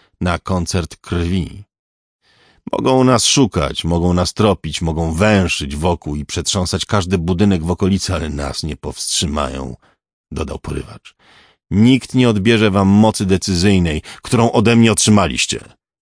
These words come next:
Decydujcie”. Znów usunął się z kadru, tym razem robiąc zamaszysty ruch ręką. Beata siedziała przez moment w milczeniu,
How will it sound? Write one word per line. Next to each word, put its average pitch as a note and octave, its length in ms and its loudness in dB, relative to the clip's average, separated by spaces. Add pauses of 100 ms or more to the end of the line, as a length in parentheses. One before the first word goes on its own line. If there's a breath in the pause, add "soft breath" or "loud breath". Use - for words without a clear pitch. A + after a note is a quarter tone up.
(420)
Decydujcie”. G#2 800 0 (1400 loud breath)
Znów A#2+ 600 -6 (280)
usunął G#2 460 -2
się D2 120 -6
z - 120 -8
kadru, B1 380 -10
tym D#2+ 180 -6
razem D#2+ 260 -2
robiąc D#2 440 -4
zamaszysty F2 540 -4
ruch D#2+ 160 -8
ręką. - 500 -12 (800 loud breath)
Beata C#3+ 300 0
siedziała B2+ 340 0
przez G2+ 180 -2
moment G2+ 320 2
w F2 60 -2
milczeniu, F2+ 560 2